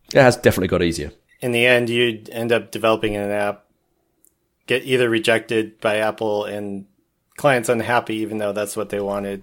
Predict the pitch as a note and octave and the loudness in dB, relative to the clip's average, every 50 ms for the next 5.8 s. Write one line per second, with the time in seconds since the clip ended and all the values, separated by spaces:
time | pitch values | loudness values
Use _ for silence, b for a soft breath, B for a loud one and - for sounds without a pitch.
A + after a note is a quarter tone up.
0 | _ _ _ - - - G2 G2 G2 G2 G#2 G#2 G#2 G2+ C#3 - - - - _ | _ _ _ -16 -10 -8 -8 -8 -8 -8 -8 -8 -8 -8 -8 -10 -14 -14 -16 _
1 | _ - b b b b b b b G#2+ - - B2+ B2 A#2 - - - _ _ | _ -20 b b b b b b b -14 -2 2 4 4 4 4 0 -10 _ _
2 | _ _ _ _ - A#2 G#2 A2 A2+ G#2+ A2+ A2 A#2 G#2 G2+ - G2+ - A2 G#2+ | _ _ _ _ -10 -8 -6 -6 -6 -6 -4 -2 -2 -2 -4 -6 -8 -6 -6 -6
3 | G#2+ A2 - G2+ G2+ G2+ - A2 G#2 - G#2+ G2 G2+ G2+ G#2+ G#2 G2+ G#2 G2+ - | -6 -6 -8 -8 -10 -8 -6 -6 -6 -4 -2 0 0 0 0 0 0 -2 -2 -2
4 | - A2+ G#2+ G2+ G2 A2 G#2 G#2 G2+ G2+ G2+ G2+ G2 - - G2+ G2 - - - | -2 -2 -2 0 0 0 0 0 0 -2 -2 -2 -4 -4 -6 -8 -8 -8 -8 -10
5 | - - G#2+ G2 F#2+ F#2 - - - - G#2 G2 F#2+ - - | -6 -4 -2 -2 -4 -6 -8 -12 -10 -8 -8 -8 -8 -10 -14